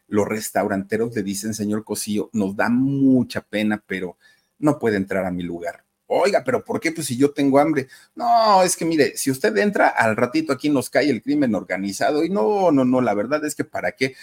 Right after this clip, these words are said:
No, esta gente con la que usted se junta". "Pero yo no me junto con ellos", dice don Joaquín. "Pues no, pero ya le sabemos sus historias, oiga, no, no, no, no, no", porque también le decían el gordo mata cuando era chiquito, ¿no? Al cochiloquito. Bueno,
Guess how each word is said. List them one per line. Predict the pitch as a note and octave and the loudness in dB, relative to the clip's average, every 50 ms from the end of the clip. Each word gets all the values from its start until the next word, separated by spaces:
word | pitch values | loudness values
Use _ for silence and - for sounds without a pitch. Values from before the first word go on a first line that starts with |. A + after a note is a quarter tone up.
| - - - - | -20 -20 -18 -10
No, | - D3+ G3 A#3+ B3 B3 A#3 | -4 -2 0 2 4 4 2
esta | G3+ F#3+ - F3 | 0 0 -2 -6
gente | - - D#3 E3 D#3 - | -4 -4 -6 -6 -6 -8
con | - - G#2 G2 | -6 -2 0 0
la | F#2+ F#2+ | -2 -2
que | - F#2+ | -4 -12
usted | - - C3 C3+ | -8 -6 -6 -6
se | - B2+ | -6 -10
junta". | - - C3 D3 D3+ D3 A#2 - _ _ _ _ _ _ | -8 -2 -2 -2 0 -2 -4 -8 _ _ _ _ _ _
"Pero | - F#2 F2+ F#2 | -8 -6 -6 -6
yo | F2+ - - | -6 -6 -6
no | G2+ G2 | -6 -4
me | A2+ A#2+ A2 | -4 -6 -6
junto | - - A2 A2 A#2+ B2 | -6 -6 -6 -6 -6 -8
con | - - F#2 F#2+ | -10 -10 -10 -6
ellos", | G2+ G#2 G#2 G#2+ A2 G#2+ G#2+ G#2+ | -6 -4 -4 -4 -2 -4 -4 -4
dice | G#2+ G#2 G2 - G#2+ | -6 -10 -6 -6 -4
don | F#2+ F#2+ F2+ | -4 -4 -8
Joaquín. | _ G2 F#2 _ - A2+ A#2 - - - - _ - | _ -14 -20 _ -12 -12 -12 -12 -14 -20 -20 _ -8
"Pues | - F3 F#3+ | -6 -4 -2
no, | G3+ F#3 G3+ A#3 A3+ | 0 2 2 2 2
pero | - D3+ B2 | 2 0 4
ya | A#2 - D3+ | 4 4 4
le | D#3 | 2
sabemos | D#3+ - A#2+ A2 C#3 D3+ D3+ D3+ - | 0 -2 -2 0 0 0 -2 -2 -4
sus | - A2 - - | -8 -12 -12 -12
historias, | G2+ - - G#2 G#2 A#2 D#3 C3 A#2+ - | -12 -6 -2 0 0 2 2 0 0 0
oiga, | G#2+ G2+ G2 F#2+ F#2 | 0 -2 0 0 0
no, | F#2+ G2 G#2+ B2+ | 0 0 0 0
no, | D3 D3 | 0 0
no, | C3 B2 B2 | -2 -2 -4
no, | B2+ A#2+ A2+ | -4 -4 -4
no", | A2+ A#2+ B2+ - - - _ | -4 -4 -6 -8 -12 -20 _
porque | - - - - - | -16 -16 -16 -16 -18
también | - - - - A2 | -14 -10 -8 -6 -6
le | - | -4
decían | G#3+ G3+ - G#2 G2 G2+ | -4 -4 -4 -4 -4 -2
el | G2 G2+ | -2 0
gordo | G2 G2 G2 G2 G2+ G2+ | 2 2 2 2 0 -2
mata | G2+ F#2+ F2+ - - - | 0 -2 -4 -4 -8 -16
cuando | - - - G#2 G2 | -16 -16 -14 -12 -12
era | E2 - | -14 -14
chiquito, | - - - - - _ _ _ - | -16 -16 -16 -16 -18 _ _ _ -8
¿no? | F#2+ A#2+ C#3 | -6 -4 -4
Al | - - - | -4 -6 -8
cochiloquito. | - - - - G2 G2 G3 - - E4 E4+ _ _ _ - - - - | -18 -16 -10 -6 -6 -4 -4 -4 -6 -8 -8 _ _ _ -20 -20 -10 -2
Bueno, | - G2 G2 F2+ - | 0 0 0 0 -4